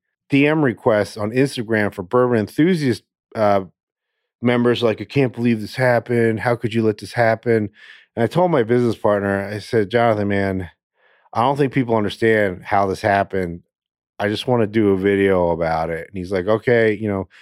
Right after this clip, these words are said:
'cause he, he, he's an attorney, and he was like, "Just, just be clinical about it. Don't,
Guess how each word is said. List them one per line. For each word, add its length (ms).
'cause 80
he, 220
he, 80
he's 240
an 80
attorney, 520
and 140
he 100
was 140
like, 140
"Just, 240
just 160
be 100
clinical 520
about 360
it. 220
Don't, 300